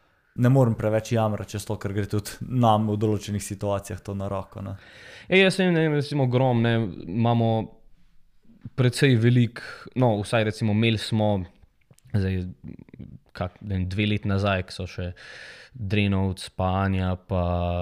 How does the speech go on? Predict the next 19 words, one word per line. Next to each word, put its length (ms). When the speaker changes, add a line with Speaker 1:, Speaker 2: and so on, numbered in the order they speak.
Speaker 2:
Andro, 520
ki 100
so 120
tekmovali, 600
smo 180
imeli, 180
a 80
ne, 120
ful 420
enih 240
lifterjev, 560
ki 100
so 100
bili 160
ful 180
visoka, 520
ne, 100
pa 140
Tadej. 480